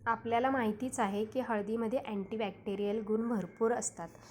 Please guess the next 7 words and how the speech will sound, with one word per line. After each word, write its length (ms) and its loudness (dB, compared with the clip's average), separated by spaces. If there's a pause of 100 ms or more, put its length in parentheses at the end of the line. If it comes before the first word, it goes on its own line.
(320)
तर 100 4
हे 100 6
वर्षभर 640 4
खाण्यासाठी 640 0
आपण 260 -2
लोणच्याच्या 600 0
स्वरूपात 440 0